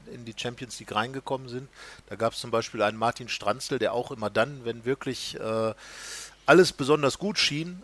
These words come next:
äh, kam er mit Sachen an, die er halt nicht gut fand. Und ich glaube, das sind dann immer diese, diese Piekser, die eine Mannschaft oft braucht,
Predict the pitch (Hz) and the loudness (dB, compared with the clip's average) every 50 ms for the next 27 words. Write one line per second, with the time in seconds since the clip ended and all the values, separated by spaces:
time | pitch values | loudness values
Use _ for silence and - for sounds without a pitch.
0 | - 123 123 127 135 135 131 - - 127 123 - - 135 135 143 143 139 - - | -6 -2 0 2 2 0 0 2 2 2 2 2 4 4 4 4 4 0 -4 -4
1 | - - - - - 104 107 135 131 - 139 127 117 120 127 135 123 117 120 117 | -6 -6 -6 -8 -6 4 4 6 6 4 2 -4 -6 -6 -6 -6 -6 -2 0 0
2 | 113 117 - 127 120 - - - - - - - 95 80 76 - - - 101 98 | 0 0 -2 -4 -6 -6 -6 -8 -12 -12 -12 -10 -10 -10 -12 -12 -16 -14 -12 -12
3 | 98 - - - - - - - - 123 120 123 120 120 135 139 - 156 139 - | -12 -14 -16 -16 -14 -14 -10 -2 0 2 2 2 2 0 0 0 0 -6 0 0
4 | 135 131 139 147 131 131 127 123 123 120 113 120 120 120 113 117 113 113 113 113 | 0 0 -2 -6 -2 -4 -4 -4 -4 -8 -2 0 0 0 -2 -4 -8 -6 -6 -6
5 | - - - 175 - - - 143 123 120 127 123 120 117 120 123 143 - 143 127 | -6 -8 -14 -12 -8 -4 -2 -2 -2 -2 -6 -10 -6 -4 -4 -4 -4 -6 -10 -8
6 | - - 117 - - - 117 104 107 120 151 156 - - | -6 -6 -6 -6 -6 -6 -2 2 4 4 4 2 0 -6